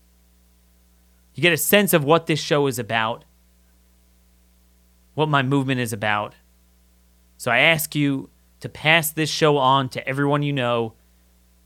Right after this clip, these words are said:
Give us a five-star review on iTunes. The show should be on Spotify now. We just got on there. We're, we've been on Stitcher and Google Play for a while, obviously. Folks,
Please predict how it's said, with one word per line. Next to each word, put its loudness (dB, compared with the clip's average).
Give 0
us 0
a -2
five-star 2
review -2
on -8
iTunes. -4
The -10
show 2
should 2
be 2
on 4
Spotify 2
now. 0
We -8
just -6
got 4
on 0
there. 0
We're, -4
we've -8
been -4
on -6
Stitcher -2
and -6
Google 0
Play -2
for -6
a -4
while, 4
obviously. 0
Folks, 2